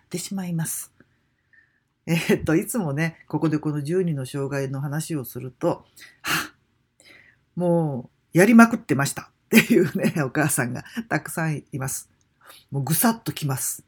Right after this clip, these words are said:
「私のことです」とかね。あの、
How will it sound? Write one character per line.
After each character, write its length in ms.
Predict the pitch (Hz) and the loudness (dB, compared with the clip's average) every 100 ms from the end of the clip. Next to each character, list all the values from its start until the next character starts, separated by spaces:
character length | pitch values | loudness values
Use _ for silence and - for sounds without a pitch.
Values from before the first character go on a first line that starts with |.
| - | -6
「私 320 | 151 175 165 | 0 0 0
の 80 | 156 | -2
こ 120 | 147 | 0
と 100 | 123 | -2
で 100 | 120 | -4
す」 200 | - - | -10 -12
と 80 | - | -4
か 140 | - 151 | -2 -2
ね。 320 | - 214 - - 247 247 214 - | -4 -6 -6 -18 -16 -12 -12 -8
あ 140 | 156 | -6
の、 420 | 147 139 135 - | -2 0 -2 -4